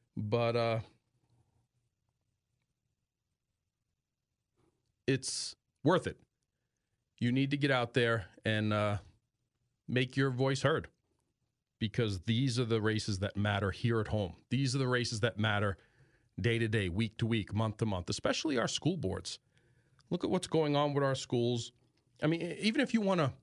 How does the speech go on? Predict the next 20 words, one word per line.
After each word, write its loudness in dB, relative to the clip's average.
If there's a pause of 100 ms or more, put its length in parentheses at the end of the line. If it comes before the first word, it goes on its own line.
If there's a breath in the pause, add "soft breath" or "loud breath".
compartmentalize 2
it, -8 (380)
even 2
if 2
you -2
wanna 2
say 2
just -2
about 0
taxes, -4 (1800)
look 4
at 0
the 0
school 2
districts 0
with 0
their 4
tax. -2 (240)
You -2
know, 0